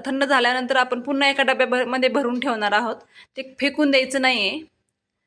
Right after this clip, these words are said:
हे बघा, आपला केक इथे छान बेक झालेला आहे. वीस मिनिटामध्ये आपला केक छान बेक झालेला आहे. चाकूच्या साहाय्याने चेक करायचं आहे, बघू शकता.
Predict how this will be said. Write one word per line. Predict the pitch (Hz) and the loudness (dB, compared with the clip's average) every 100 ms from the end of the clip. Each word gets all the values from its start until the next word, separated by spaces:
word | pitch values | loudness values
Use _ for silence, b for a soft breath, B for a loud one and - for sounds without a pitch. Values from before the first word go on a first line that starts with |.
| _ _ _ _ _ | _ _ _ _ _
हे | 269 | -8
बघा, | 285 294 | -4 -2
आपला | 285 277 | 0 0
केक | 277 277 | 2 0
इथे | 285 285 - | -2 -4 0
छान | 269 269 | 0 2
बेक | 247 262 | 2 2
झालेला | 262 269 220 208 | 2 2 4 2
आहे. | 220 285 - _ _ _ _ _ _ _ _ _ _ _ _ _ _ _ _ _ _ - | 0 -8 -14 _ _ _ _ _ _ _ _ _ _ _ _ _ _ _ _ _ _ -10
वीस | 294 311 | -6 0
मिनिटामध्ये | 294 262 269 269 254 | 0 0 -2 -2 -2
आपला | 254 | -2
केक | 247 254 254 | 0 0 0
छान | - 254 240 | -2 0 2
बेक | 233 | 2
झालेला | 233 254 220 214 | 2 2 2 2
आहे. | 220 214 - B B B _ - | 0 -4 -8 B B B _ -4
चाकूच्या | 262 269 262 | -4 -4 -4
साहाय्याने | 262 262 254 247 | 0 0 0 -2
चेक | 247 285 285 | 0 0 0
करायचं | 277 254 226 220 | 0 2 2 0
आहे, | 220 233 - _ _ _ _ _ _ _ - _ _ _ _ _ _ _ _ _ _ | -2 -6 -12 _ _ _ _ _ _ _ -20 _ _ _ _ _ _ _ _ _ _
बघू | 156 233 | -14 -10
शकता. | 247 233 220 | -8 -8 -6